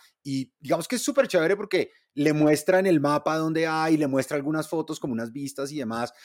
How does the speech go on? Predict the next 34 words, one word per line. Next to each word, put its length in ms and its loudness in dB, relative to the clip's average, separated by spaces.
pero 120 2
además 220 0
tiene 140 0
información 520 0
como 200 -2
para 200 0
saber 300 -2
si, 280 -2
si 180 -6
esto 300 -2
usted 240 -4
necesita 500 -6
ser 360 0
el 220 -2
gran 320 -4
deportista 720 -6
o 340 6
usted 260 -6
puede 200 -4
hacerlo, 640 0
digamos, 320 -10
de 80 -8
manera 280 -10
más, 340 -8
más 200 -4
sencilla. 380 -4
Entonces, 420 -6
eh, 340 4
me 140 0
parece 260 2
súper 400 -2
chévere, 380 -2
la 120 0
verdad. 360 -6